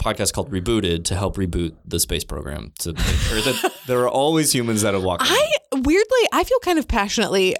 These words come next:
Speaker 2: not that I, 'cause I know, have lots of friends who are like, some people love nasa, and I get it. I just feel weirdly passionately about, like, what exploring space means for us on Earth.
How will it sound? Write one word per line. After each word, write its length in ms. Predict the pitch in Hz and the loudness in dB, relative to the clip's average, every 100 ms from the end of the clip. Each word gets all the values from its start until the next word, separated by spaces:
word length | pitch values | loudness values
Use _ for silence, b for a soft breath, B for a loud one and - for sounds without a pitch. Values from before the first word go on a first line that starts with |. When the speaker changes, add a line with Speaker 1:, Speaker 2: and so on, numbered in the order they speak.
| - | -2
Speaker 2:
not 260 | 247 403 | 0 2
that 120 | 508 - | 0 2
I, 160 | 226 | 0
'cause 160 | 240 277 | 0 0
I 80 | 359 | 2
know, 160 | 480 | 2
have 240 | 294 240 202 | 0 -2 0
lots 220 | 196 202 | 0 0
of 60 | 190 | -2
friends 280 | 185 180 | 0 0
who 80 | 190 | 2
are 100 | 180 | 2
like, 360 | 160 160 - - _ | 2 0 -2 -10 _
some 200 | - 403 | -2 2
people 320 | 440 311 202 | 2 2 0
love 320 | 175 175 180 | 2 2 2
nasa, 420 | 175 131 175 - - | -2 -2 0 0 -2
and 540 | 185 - - - 392 | -8 -12 -20 -4 0
I 60 | 415 | 2
get 200 | 202 - | 2 0
it. 220 | 80 - B B B | -2 -6 B B B
I 120 | 302 | -2
just 180 | 440 622 | 0 0
feel 140 | - 403 | 2 0
weirdly 320 | 233 240 247 | 2 0 0
passionately 760 | 240 226 - 240 - 214 185 - | 2 0 2 0 0 2 0 0
about, 460 | 202 190 185 175 - | -2 2 2 0 0
like, 320 | 180 - - 190 - | -2 -2 -8 -12 -2
what 280 | 202 - - | 0 0 -4
exploring 720 | 202 - - 185 196 196 175 | -2 -2 0 0 2 2 2
space 580 | - - 170 170 175 - | 0 0 0 2 0 0
means 680 | 180 165 165 170 170 165 - | 0 0 2 2 2 0 -2
for 200 | - - | -4 -2
us 240 | 151 170 | -2 0
on 220 | 175 156 - | 0 -2 -2
Earth. 400 | 143 170 269 | 0 0 0